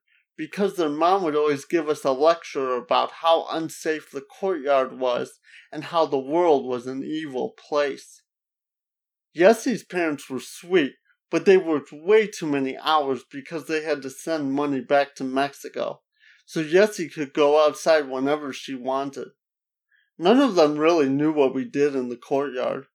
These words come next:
They told us not to play in the street, not to go into basements, to stay off people's balconies. But once they let us outside, they gave up their ability to enforce. They gave up their oversight.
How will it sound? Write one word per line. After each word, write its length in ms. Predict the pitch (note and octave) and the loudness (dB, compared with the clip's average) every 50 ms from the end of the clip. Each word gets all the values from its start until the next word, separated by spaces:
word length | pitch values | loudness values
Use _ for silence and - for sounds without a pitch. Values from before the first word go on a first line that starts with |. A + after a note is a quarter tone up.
| _ _ _ _ _ _ _ _ _ - | _ _ _ _ _ _ _ _ _ -6
They 120 | E3 D3+ | -6 -6
told 400 | - - - D#3 C#3+ D#3+ F3+ F#3 | -6 -6 0 4 4 4 6 4
us 180 | F3 D3 - - | 2 0 -2 -4
not 220 | D3 C#3+ C#3+ C3+ - | -4 -4 -4 -4 -6
to 80 | D3 | -10
play 260 | - - - D3+ C#3+ C#3+ | -12 -6 -4 -4 -4 -4
in 140 | C#3 C3+ | -4 -8
the 60 | C3 B2 | -10 -10
street, 600 | - - - - C3+ B2+ B2+ C3 C3+ D3+ D3+ - _ _ _ _ _ _ _ _ _ | -14 -18 -18 -16 -14 -12 -10 -10 -10 -12 -14 -18 _ _ _ _ _ _ _ _ _
not 280 | C3+ C3+ C#3 C#3+ C#3+ - | -4 -2 -2 -2 -2 -4
to 100 | D3+ C#3 | -8 -4
go 220 | C3 C#3+ C#3+ C#3+ C#3+ | -4 -4 -2 -2 -4
into 220 | C#3 C3+ C#3+ C3 | -4 -4 -4 -8
basements, 880 | C#3 - C3 C3 C3 C3+ - - D#3 D3+ D3+ D#3 D#3 - - - _ _ _ _ _ _ _ _ - | -4 -2 -2 -2 -2 -4 -8 -12 -12 -12 -12 -12 -16 -18 -20 -20 _ _ _ _ _ _ _ _ -20
to 80 | D3 C3+ | -20 -20
stay 360 | - - _ D3+ C#3+ C#3 C#3 | -20 -12 _ -2 -2 0 2
off 280 | C#3 C#3 C#3+ C#3+ - _ _ - | 4 4 4 2 -2 _ _ -14
people's 420 | - D3+ C#3+ C#3 - C#3 C3 A#2 - _ | -10 -10 -10 -6 -6 -6 -6 -6 -6 _
balconies. 800 | D3+ C3 B2+ B2+ C3 - D3 C#3+ C#3+ D3 D3+ D#3 D#3 _ _ _ _ _ _ _ _ _ _ _ _ _ _ _ _ - | 2 2 2 2 0 -4 -8 -10 -8 -10 -12 -14 -18 _ _ _ _ _ _ _ _ _ _ _ _ _ _ _ _ 0
But 140 | D3 C#3+ | 0 2
once 260 | D3 E3 F3 F#3 - - | 4 2 2 2 2 2
they 140 | G3+ F#3 | 4 4
let 220 | F3 F3 F#3 F#3 E3+ | 4 4 2 0 0
us 180 | E3+ E3 - | -4 -4 0
outside, 680 | F3 D#3 D3+ D3 - - F#3 F#3 F#3 E3 C#3 C#3 C#3 - _ _ _ _ _ _ _ _ | 2 2 2 2 -2 -2 0 4 4 4 4 2 0 -8 _ _ _ _ _ _ _ _
they 100 | - D3+ | -4 -4
gave 280 | C3+ C#3+ D#3+ D#3+ D#3 E3+ | 0 2 0 2 4 2
up 160 | E3+ - - | 2 2 4
their 180 | F3+ E3 D#3+ D#3+ | 4 4 4 2
ability 480 | C3+ C3 D#3 D3+ E3 E3+ E3 E3 D#3+ - - | 2 2 2 2 2 2 -2 -6 -10 -8 -8
to 140 | E3 D3+ | -8 -6
enforce. 720 | D3 C#3 C3+ - - D#3+ F3 F3+ - - - - - _ _ _ _ _ _ _ _ _ _ _ _ - | -6 -8 -10 -6 -4 -2 -2 -2 -4 -6 -12 -20 -20 _ _ _ _ _ _ _ _ _ _ _ _ -4
They 120 | D#3 D3 | -4 0
gave 260 | C3+ D#3+ D#3+ D#3 D#3 | 2 2 2 2 2
up 180 | F3+ D#3+ - - | 2 0 2 2
their 180 | E3 D3+ D3+ | 2 2 4
oversight. 640 | D#3 E3 F#3+ F#3+ E3+ C3+ - - - B2+ F2+ F2 - | 2 2 2 0 -2 -8 -12 -10 -10 -8 -8 -8 -12